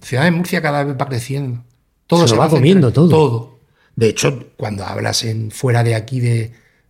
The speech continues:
Speaker 1: de la región, es Murcia. Mm, te voy a poner un ejemplo. Yo recuerdo,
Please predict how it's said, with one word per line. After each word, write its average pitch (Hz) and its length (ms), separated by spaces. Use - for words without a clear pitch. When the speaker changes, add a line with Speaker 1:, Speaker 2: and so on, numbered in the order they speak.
Speaker 1:
de 117 80
la 113 120
región, 123 420
es 143 80
Murcia. 135 560
Mm, 113 420
te - 80
voy 147 100
a 196 60
poner 185 160
un 175 120
ejemplo. 120 300
Yo 143 200
recuerdo, 131 560